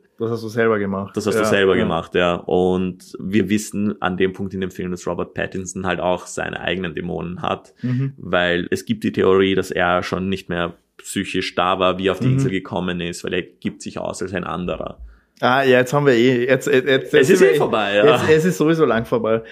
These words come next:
Speaker 1: Genau, deswegen wollten wir jetzt auch die Namen der Charaktere nicht erwähnen, weil die Geschichte, auf der das basiert, da heißen beide Thomas.
Speaker 2: Mhm.
Speaker 1: Und die Charaktere heißen auch beide Thomas, aber er wird, der Robert Pattinson wird ja nicht als Thomas eingeführt, sondern als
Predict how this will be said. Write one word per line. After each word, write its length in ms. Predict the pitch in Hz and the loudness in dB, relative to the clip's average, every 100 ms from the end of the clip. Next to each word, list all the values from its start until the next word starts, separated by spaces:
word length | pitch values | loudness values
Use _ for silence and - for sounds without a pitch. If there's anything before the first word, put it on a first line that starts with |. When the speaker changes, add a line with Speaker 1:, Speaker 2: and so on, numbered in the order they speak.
| - - | -6 2
Speaker 1:
Genau, 280 | 127 123 | 6 6
deswegen 240 | 131 131 139 | 6 4 4
wollten 260 | 123 123 | 4 4
wir 80 | 131 | 0
jetzt 100 | 127 | 2
auch 140 | 127 117 | 0 -2
die 140 | 127 | -4
Namen 280 | 120 101 123 | -2 2 2
der 120 | 127 | 2
Charaktere 480 | 127 117 117 107 123 | 2 0 0 -2 0
nicht 180 | 131 123 | 0 0
erwähnen, 500 | 107 107 117 120 110 | 2 2 0 2 2
weil 360 | 107 107 101 | 4 4 0
die 80 | 117 | -2
Geschichte, 480 | 117 - 151 - 143 | -6 -4 -8 0 0
auf 100 | 127 | 2
der 160 | 123 120 | 2 2
das 200 | 120 - | 2 -4
basiert, 420 | 117 123 123 - | -6 -2 -2 0
da 80 | 104 | 0
heißen 320 | 107 - 110 | 0 0 -2
beide 400 | 98 104 107 101 | 2 4 2 0
Thomas. 560 | - 113 147 175 - _ _ | -2 0 0 -2 -6 _ _
Speaker 2:
Mhm. 380 | 107 120 131 - | -4 -4 -6 -4
Speaker 1:
Und 160 | 123 127 | -2 0
die 60 | |
Charaktere 400 | 135 127 127 120 | 2 4 4 4
heißen 240 | 120 117 113 | 2 2 4
auch 140 | 113 - | 2 2
beide 240 | 110 110 | 2 2
Thomas, 400 | - 110 120 117 | 2 2 2 2
aber 280 | 110 110 110 | 2 4 4
er 160 | 110 | 4
wird, 340 | 117 110 - - | 2 0 -4 -2
der 60 | 110 | 2
Robert 380 | 110 117 117 | 4 4 2
Pattinson 440 | - 110 120 110 113 | 0 0 -2 -2 -2
wird 120 | 110 | 0
ja 80 | 107 | 2
nicht 180 | 107 - | 0 0
als 180 | 110 - | -4 -2
Thomas 400 | - 107 110 104 | 0 2 2 0
eingeführt, 480 | 104 110 107 117 113 | -4 -2 -2 -2 -2
sondern 320 | 110 104 101 | -2 0 -2
als 420 | 98 101 98 - | -2 -4 -4 -8